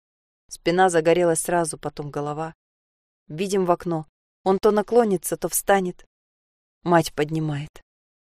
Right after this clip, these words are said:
А как руки вспыхнули, так уж и не видно больше его было. «Батюшки Иисусе!»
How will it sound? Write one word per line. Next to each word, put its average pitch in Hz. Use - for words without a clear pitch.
А -
как -
руки 190
вспыхнули, 165
так -
уж -
и -
не 151
видно 160
больше 143
его 147
было. 151
«Батюшки -
Иисусе!» -